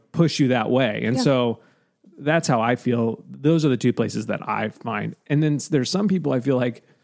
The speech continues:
Speaker 1: they, they have taken their, they, they don't wear oven mitts. They don't even own oven mitts. They,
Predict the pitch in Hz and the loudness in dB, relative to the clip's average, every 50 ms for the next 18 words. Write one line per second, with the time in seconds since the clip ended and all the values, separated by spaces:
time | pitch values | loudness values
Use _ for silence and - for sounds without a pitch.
0 | _ _ _ _ _ _ _ _ _ _ _ - 139 139 139 139 139 - - 143 | _ _ _ _ _ _ _ _ _ _ _ -2 0 2 2 2 2 -2 -2 -2
1 | 143 143 156 151 147 139 - _ _ - - - - 135 123 113 113 - - _ | 0 0 2 0 0 -2 -4 _ _ -14 -8 -4 -2 -2 -2 -2 -4 -8 -14 _
2 | _ _ _ _ _ _ _ _ _ _ - 175 185 180 202 180 175 147 - - | _ _ _ _ _ _ _ _ _ _ 0 0 2 2 2 2 2 0 -2 -2
3 | 143 139 135 139 139 139 160 185 190 180 160 147 131 123 117 117 117 110 110 107 | -2 -2 0 2 2 2 2 2 2 2 2 2 2 2 0 0 0 0 0 2
4 | 135 135 156 147 123 113 - 127 131 135 131 120 113 107 110 107 107 101 - - | 2 2 2 2 0 0 0 0 2 2 0 0 0 0 0 0 -2 -2 -2 -2
5 | 127 117 | -2 -4